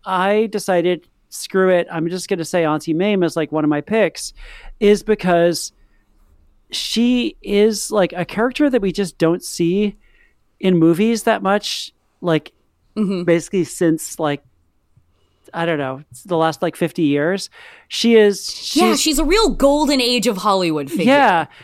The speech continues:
Speaker 1: and she's, like, this kind of larger-than-life, colorful, bohemian, kind of, like, bon vivant character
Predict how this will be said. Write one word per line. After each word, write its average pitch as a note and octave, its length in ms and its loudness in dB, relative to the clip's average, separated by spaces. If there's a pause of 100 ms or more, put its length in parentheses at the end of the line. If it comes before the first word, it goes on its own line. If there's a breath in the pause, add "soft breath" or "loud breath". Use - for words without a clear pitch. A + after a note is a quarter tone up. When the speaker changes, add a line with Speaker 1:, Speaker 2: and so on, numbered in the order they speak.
(140 loud breath)
Speaker 1:
and G3+ 140 0
she's, C4+ 360 -2
like, F#4+ 180 2
this G#3+ 240 -2
kind E3+ 220 -4
of C#3 180 -4
larger-than-life, F#3+ 920 0
colorful, G#3 680 0
bohemian, G3+ 1040 -2 (480 loud breath)
kind F#3 300 0
of, E3 180 2
like, D3 300 -4
bon G3 260 4
vivant E3+ 480 -2
character D3 680 0